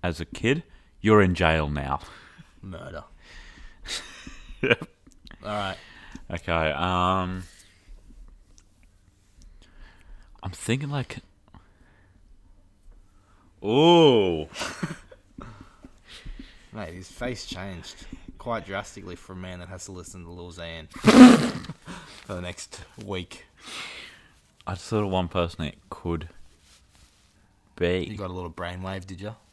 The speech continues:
Speaker 1: I did.
Speaker 2: Ooh.
Speaker 1: Some of the earlier questions aren't quite matching up, but, like, it could still be.
Speaker 2: Right. Why don't you do some narrowing?
Speaker 1: Am I under twenty?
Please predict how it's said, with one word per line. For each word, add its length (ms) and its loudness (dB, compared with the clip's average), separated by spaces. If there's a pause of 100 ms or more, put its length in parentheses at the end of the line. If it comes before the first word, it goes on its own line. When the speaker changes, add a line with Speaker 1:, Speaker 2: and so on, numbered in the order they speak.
(140)
Speaker 1:
I 80 -12
did. 320 -6 (180)
Speaker 2:
Ooh. 840 -12 (960)
Speaker 1:
Some 140 -8
of 80 -4
the 100 -4
earlier 280 -2
questions 480 -8
aren't 300 -6
quite 380 -4
matching 260 -8
up, 140 -4
but, 60 -4
like, 220 2
it 100 -16
could 240 -4
still 220 -4
be. 260 -6 (300)
Speaker 2:
Right. 500 -8 (520)
Why 160 -8
don't 120 -8
you 60 -8
do 100 -10
some 240 -10
narrowing? 560 -6 (3750)
Speaker 1:
Am 340 -4
I 320 -2 (100)
under 300 -6
twenty? 600 -10